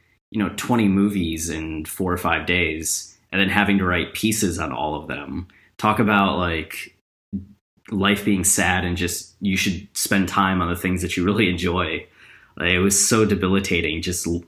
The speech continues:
watching movies that you hated and then having to write, like, our thing was finding what makes the movie worth watching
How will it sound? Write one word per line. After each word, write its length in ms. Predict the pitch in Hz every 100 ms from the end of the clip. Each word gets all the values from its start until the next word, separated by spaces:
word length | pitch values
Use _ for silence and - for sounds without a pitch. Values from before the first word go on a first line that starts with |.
| _
watching 420 | 95 98 104 98
movies 500 | 90 95 92 85 78
that 180 | 87 87
you 80 | 85
hated 560 | 98 95 80 73 - - -
and 80 | 98
then 80 |
having 300 | 90 101 98
to 80 | 95
write, 420 | 87 92 90 87
like, 420 | 87 87 76 - - _ _ _ _ _ _ _ -
our 200 | 101 104
thing 280 | - 107 98
was 220 | 90 90
finding 520 | - 101 95 92 87
what 360 | 98 95 87 -
makes 360 | 98 95 - -
the 60 |
movie 480 | 92 92 92 90 82
worth 240 | 82 101 123
watching 500 | 120 127 143 151